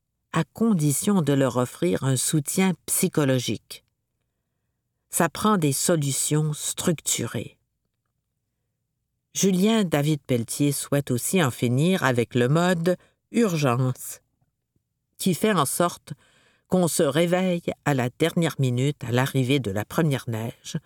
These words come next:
pour ouvrir des haltes chaleur en catastrophe. Quand je suis arrivée, il y avait déjà un plan en cours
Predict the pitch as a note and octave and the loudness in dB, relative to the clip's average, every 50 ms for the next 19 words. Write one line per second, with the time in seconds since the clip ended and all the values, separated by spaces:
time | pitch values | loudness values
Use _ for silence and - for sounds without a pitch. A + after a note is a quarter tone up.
0 | _ _ _ _ _ _ _ _ - F#3 F3 - G3 F#3 D#3+ D#3 - F3+ F3 E3+ | _ _ _ _ _ _ _ _ 0 0 0 2 0 0 0 0 0 0 0 0
1 | - C#3 C#3 C3+ - - D#3 E3 D#3+ C#3+ - - - - - - C3+ C#3 C#3 D3 | 0 0 -2 -2 0 0 0 0 0 -2 -4 -6 -8 -6 -2 0 2 2 4 2
2 | D#3+ E3+ D#3+ - B2 A#2+ A#2 A2+ - D#3+ D#3+ - - G#2 - - - - - - | 2 0 -2 -2 -4 -6 -6 -4 -2 -4 -4 -2 -4 -6 -6 -6 -8 -8 -6 -6
3 | G#2 G#2+ B2+ - - - _ _ _ _ _ _ _ _ _ _ _ _ _ _ | -6 -6 -6 -8 -14 -20 _ _ _ _ _ _ _ _ _ _ _ _ _ _
4 | _ _ _ _ _ _ _ _ _ _ _ - A3+ C4 B3 G3 F3+ D#3 - - | _ _ _ _ _ _ _ _ _ _ _ 0 2 2 2 2 2 0 0 -2
5 | - A#3 A3 - F#3 - - - A2+ G2+ G2 G2 - G#2 G2 - - _ _ _ | -4 -4 -2 -2 -2 -2 -2 -4 -8 -8 -8 -12 -14 -14 -14 -14 -14 _ _ _
6 | _ _ _ _ _ _ _ _ _ _ _ _ _ _ _ _ - F3+ F3+ F#3 | _ _ _ _ _ _ _ _ _ _ _ _ _ _ _ _ 0 2 4 4
7 | F#3 F3 E3+ C#3+ C#3 D3+ C#3+ B2+ A#2 A2+ - - _ - C3 C3+ F#3+ A3+ A3+ F#3 | 4 4 2 2 2 2 2 4 2 0 -2 -4 _ -4 0 2 2 2 2 2
8 | D#3+ D#3+ F#3+ F#3+ G3 G#3+ A3+ A#3+ _ _ _ _ _ _ _ _ _ _ _ _ | 0 0 0 0 0 -2 -4 -6 _ _ _ _ _ _ _ _ _ _ _ _
9 | _ _ _ _ _ _ _ _ _ _ _ _ _ _ _ _ _ _ _ - | _ _ _ _ _ _ _ _ _ _ _ _ _ _ _ _ _ _ _ 0
10 | D3 C#3+ C#3 B2+ - - - F#3+ G3 A3 A3+ - _ - E3 D#3+ D3+ C3+ - - | 2 2 2 0 0 0 0 2 2 0 0 -2 _ 0 0 0 0 -2 -2 0
11 | C#3 C3 C#3 D#3+ F#3 - - - - | 0 0 0 0 -4 -8 -12 -18 -20